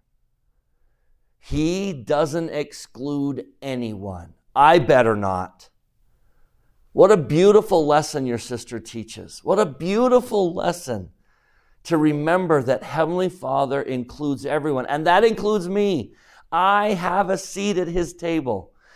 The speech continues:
If my sister would go to so much effort to make sure everyone felt like they had an invitation, then I can trust that Heavenly Father goes to greater efforts to make sure everyone, including me,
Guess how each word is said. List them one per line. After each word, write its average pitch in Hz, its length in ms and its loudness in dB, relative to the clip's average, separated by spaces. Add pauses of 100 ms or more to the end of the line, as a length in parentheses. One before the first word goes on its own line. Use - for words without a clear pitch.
(120)
If 143 160 -2
my 170 260 -2
sister 202 420 -4
would 151 220 -2
go 160 160 2
to 139 80 -2
so 196 380 -4
much 214 260 -4
effort 156 400 -4
to 147 80 -8
make 143 240 -8
sure 143 260 -8
everyone 175 600 -2
felt 143 320 -2
like 127 240 -6
they 143 160 -6
had 151 380 -4 (280)
an 131 140 -10
invitation, 131 840 -8 (340)
then 135 220 -4
I 147 180 -2
can 156 240 -8
trust 147 380 -6
that 131 140 -12
Heavenly 147 360 -8
Father 127 440 -6
goes 117 260 -6
to 98 220 -14 (280)
greater 170 460 2
efforts - 680 -6 (1040)
to 120 120 -2
make 120 260 2
sure 120 240 -2 (100)
everyone, 139 400 2
including 175 800 -2
me, 156 460 -2